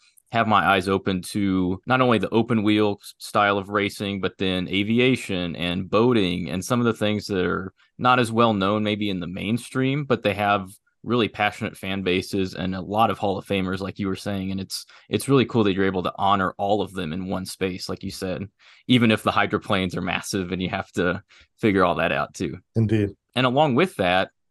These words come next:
Speaker 1: I was surprised to find, can't remember what it's called exactly, but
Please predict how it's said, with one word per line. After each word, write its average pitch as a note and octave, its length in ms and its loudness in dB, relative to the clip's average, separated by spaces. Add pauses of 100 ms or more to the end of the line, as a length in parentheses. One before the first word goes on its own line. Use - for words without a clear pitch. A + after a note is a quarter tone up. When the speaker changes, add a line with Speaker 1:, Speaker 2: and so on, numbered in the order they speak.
(280)
Speaker 1:
I A#2+ 100 4
was A#2+ 160 0
surprised A#2+ 460 0
to A2+ 80 -8
find, G#2+ 580 0 (240)
can't C3+ 160 0
remember G#2 140 4
what G2+ 180 4
it's F#2 140 -2
called G#2 260 -2
exactly, F#2+ 560 -4
but F#2 320 2